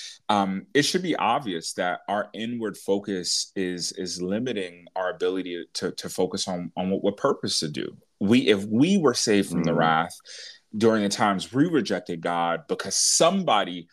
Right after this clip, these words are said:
Speaker 1: was humble enough to, to teach us, to guide us, to be an example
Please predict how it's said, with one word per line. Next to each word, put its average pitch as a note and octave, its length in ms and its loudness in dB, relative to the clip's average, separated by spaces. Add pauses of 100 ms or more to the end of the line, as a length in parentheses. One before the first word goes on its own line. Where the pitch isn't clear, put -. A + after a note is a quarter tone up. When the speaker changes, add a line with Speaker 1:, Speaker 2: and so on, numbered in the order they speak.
(340)
Speaker 1:
was G#2+ 180 -8
humble C3+ 500 -8
enough E2+ 380 -12 (220)
to, - 180 -10
to G#2 180 -6
teach - 380 -4
us, F2+ 200 -6
to F#2+ 120 -8
guide G2 320 2
us, E2+ 220 -4
to G2 60 -10
be F#2+ 120 -4
an F2 80 -6
example F2 640 -6